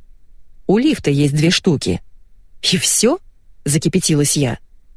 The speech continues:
«Сама парковка фактически осталась без наблюдения». «Не волнуйтесь», — успокоил меня охранник.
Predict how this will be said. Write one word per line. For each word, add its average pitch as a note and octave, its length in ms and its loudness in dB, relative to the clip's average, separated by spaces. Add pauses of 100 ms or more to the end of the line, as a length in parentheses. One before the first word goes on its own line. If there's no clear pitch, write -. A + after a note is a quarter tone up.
(220)
«Сама G3+ 380 2
парковка F3 540 0
фактически - 640 -2
осталась D#3+ 380 2
без F3+ 160 2
наблюдения». G#3+ 720 2 (800)
«Не G3+ 120 4
волнуйтесь», — F3+ 800 0 (400)
успокоил F3+ 520 2
меня D#3 260 4
охранник. A#2+ 560 0